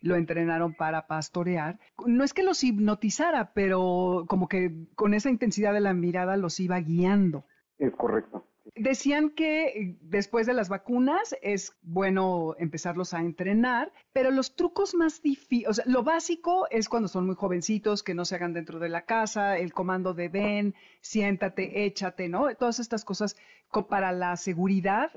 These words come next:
Speaker 1: de, del animal, ¿no? Y para el control. Pero los trucos más difíciles, ¿cómo le haces? ¿Y habrá algún Border Collie, me lo pregunto en serio, eh, porque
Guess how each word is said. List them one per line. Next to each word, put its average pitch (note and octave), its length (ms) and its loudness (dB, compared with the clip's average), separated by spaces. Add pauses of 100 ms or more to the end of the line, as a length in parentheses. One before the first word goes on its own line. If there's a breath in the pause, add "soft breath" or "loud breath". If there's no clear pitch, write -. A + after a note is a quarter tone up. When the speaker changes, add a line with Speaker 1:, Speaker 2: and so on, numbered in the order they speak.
Speaker 1:
de, D#3+ 400 -10
del E3 180 -6
animal, E3+ 480 -4
¿no? A#3+ 180 0
Y A#3 120 -2
para E3+ 240 -6
el E3+ 80 -14
control. E3+ 440 -10 (380 loud breath)
Pero C#4 160 2
los C4+ 260 2
trucos F#4 380 0
más D#4+ 260 2
difíciles, G#3+ 840 -2
¿cómo E4 320 2
le E4 160 4
haces? F#3+ 400 -2 (340 loud breath)
¿Y A#3+ 220 2
habrá C#4+ 340 0
algún E4 320 2
Border B3 380 2
Collie, A3+ 260 4
me A#3 100 4
lo F#3+ 140 0
pregunto G#3 340 0
en A3+ 80 0
serio, F3 300 -2
eh, F3 80 -2
porque E3 380 -10